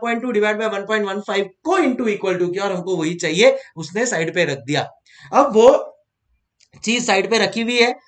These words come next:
अब उतना तो चाहिए, multiply by one point one, multiply by one point one divide by point zero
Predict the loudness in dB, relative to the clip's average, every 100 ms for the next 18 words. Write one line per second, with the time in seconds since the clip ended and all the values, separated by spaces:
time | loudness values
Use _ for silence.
0 | _ _ -6 -6 -6 -10 -6 -2 0 0
1 | 2 4 6 6 4 0 -12 -4 -2 -2
2 | -4 -8 -2 2 2 4 2 2 -2 -4
3 | -4 0 0 0 2 2 2 0 -6 -8
4 | _ _ _ -6 -4 -2 4 4 4 0
5 | -2 -2 -2 -2 -2 0 0 0 0 -4
6 | -4 -2 0